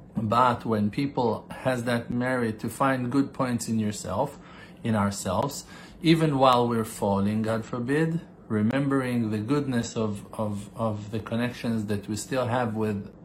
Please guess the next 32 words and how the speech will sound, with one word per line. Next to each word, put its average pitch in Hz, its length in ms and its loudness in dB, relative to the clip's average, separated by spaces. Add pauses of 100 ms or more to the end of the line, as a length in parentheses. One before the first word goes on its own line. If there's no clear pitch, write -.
(140)
our 107 300 4
Maker, 98 540 -2 (440)
by 117 200 2
that, 185 400 4 (960)
Amalek 139 640 0
is 135 220 0
surrendering, 139 800 2 (280)
because 160 480 4
he 139 120 -4
cannot 156 480 2
really 147 260 4
hurt 175 400 4
us, 135 360 -4
he's 120 120 -2
just 147 360 -2 (440)
offering 170 640 6
despair, 117 540 -2
he's 123 240 -6
just 139 300 -2
offering 151 580 2
sadness 135 580 0
and 117 140 0
depression. 107 640 -4 (420)
But - 160 -6
if 131 160 -4
we're 147 100 2
strong 156 460 2
to 120 100 -6
remind 135 460 0
ourselves 120 480 -4
of 113 160 -6
the, - 80 -10